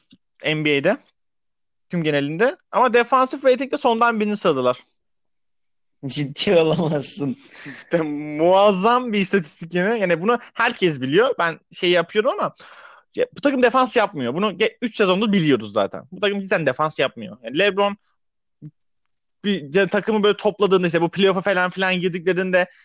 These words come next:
Speaker 1: ortalama üstü bu playoff atmosferiyle falan filan savunma yapıyorlar. Yok, çünkü yapmıyor. Bu takım doğasında savunma yapmak diye bir şey yok.
Speaker 2: <laughs>
Speaker 1: Yani
Speaker 2: Ama hani
Speaker 1: hücumla.
Speaker 2: hücumda... yani
Speaker 1: Efendim?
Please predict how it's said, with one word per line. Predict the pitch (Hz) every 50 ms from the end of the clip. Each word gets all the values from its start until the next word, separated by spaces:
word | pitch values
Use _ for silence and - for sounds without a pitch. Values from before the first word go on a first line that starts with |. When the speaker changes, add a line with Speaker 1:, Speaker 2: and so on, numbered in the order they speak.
| _ _ _ _ _ _ _
Speaker 1:
ortalama | - 165 170 - 190 190 175 175 175
üstü | 170 - - 151
bu | 143 135
playoff | - 170 170 180 165
atmosferiyle | 185 170 - - 165 165 - - 175 165 165
falan | - 185 170 170 170
filan | 165 - 185 175
savunma | 175 - 170 143 131 127 123 120
yapıyorlar. | 113 - - 139 135 196 247 - _ _ _ _ _ _ _ _ _ -
Yok, | 196 196
çünkü | - 269 269 427
yapmıyor. | 370 302 294 285 - 185 156
Bu | 143
takım | - 262 302 285 220 214
doğasında | - 175 196 214 214 - 277 285
savunma | - 220 202 196 214 240 254
yapmak | 240 233 233 - 269 311 - -
diye | 202 208 190
bir | 160
şey | - - 156
yok. | 120 107 - - - _ _ _ _ _ _ _ _ _ _ _ _ _
Speaker 2:
<laughs> | - - - 180 143 - - - _ _ _ _ _ _ _ _ _ _ _ _ - - - - - - - - -
Speaker 1:
Yani | 117 127 180
Speaker 2:
Ama | 180 208 247
hani | 277 269 247
Speaker 1:
hücumla. | 208 - - - 330 - - 220 151 123
Speaker 2:
hücumda... | 254 262 262 254 _ _ _ _ _ _ _ _ _ _ _ _ _ _ _ _ _ _ _ _ _ _
yani | 151 156 160 160 156 160 170 175
Speaker 1:
Efendim? | 170 185 180 160 -